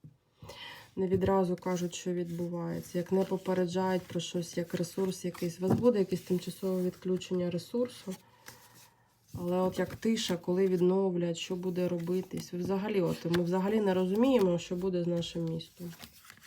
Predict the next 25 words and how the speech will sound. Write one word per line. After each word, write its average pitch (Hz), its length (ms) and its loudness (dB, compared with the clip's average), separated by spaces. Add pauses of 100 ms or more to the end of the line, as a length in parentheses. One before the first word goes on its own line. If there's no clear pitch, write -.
(1300)
Все 208 200 -4
залежить 202 440 0
від 190 140 -4
того, 240 280 4
чим 180 240 -2
щас 190 200 0
зу-, 185 360 -2
чи 202 180 -2
зараз 240 380 2
зупиниться, 180 640 -2
чи - 180 -14
пі-, 180 360 -4
пізніше 180 600 -2
фронт. 160 520 -8
От 180 240 -12
як 185 140 -10
намагаються 190 840 -2
зупинити 170 640 -6
все - 220 -16
це, - 200 -18
що - 180 -8
відбувається. 165 800 -10
Зупинять, 190 680 -2 (800)
буде 185 260 -4
краще. - 560 -12